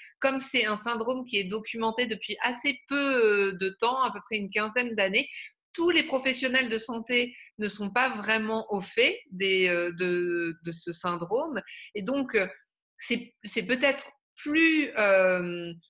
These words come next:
plus digne de confiance d'aller aux urgences d'une grande maternité que de faire confiance, dans certains cas, à son professionnel de santé.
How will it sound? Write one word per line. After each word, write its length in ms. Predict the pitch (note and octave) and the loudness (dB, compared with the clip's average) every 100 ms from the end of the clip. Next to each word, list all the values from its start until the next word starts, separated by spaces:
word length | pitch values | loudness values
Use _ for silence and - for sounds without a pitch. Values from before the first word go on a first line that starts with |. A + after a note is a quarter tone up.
| _ | _
plus 240 | - D#4 | 0 0
digne 280 | A#3+ D4 D4+ | 0 -2 0
de 120 | B3 | 0
confiance 580 | B3 C4 B3+ - C4 A#3+ | -2 -2 -2 -2 -2 0
d'aller 240 | A3+ A#3+ C#4 | 2 4 2
aux 100 | A#3+ | 0
urgences 440 | A3+ A3 A#3+ A3+ | -2 -2 -2 -4
d'une 260 | G#3 G3+ F3+ | -6 -8 -6
grande 340 | A3 A3+ C4 | -4 -2 0
maternité 800 | A3+ A3 G#3+ G#3 G3+ F#3+ C#4+ D4+ - | 0 2 2 0 -4 -2 -2 -2 0
que 260 | D#4+ E4+ C#4 | 2 2 0
de 60 | |
faire 240 | B3 A#3 - | 0 -2 -2
confiance, 420 | A3 - C#4 D4 | -8 -4 -4 -4
dans 80 | A#3+ | -6
certains 360 | - - G3 | -8 -6 -6
cas, 140 | G3+ C#4 | -2 -4
à 40 | |
son 160 | C#4 G#3+ | -4 -12
professionnel 520 | - - - A3+ A#3+ | -14 -18 -10 -6 -4
de 100 | G#3 | -6
santé. 460 | G3+ G3+ F#3+ E3+ | -8 -10 -10 -12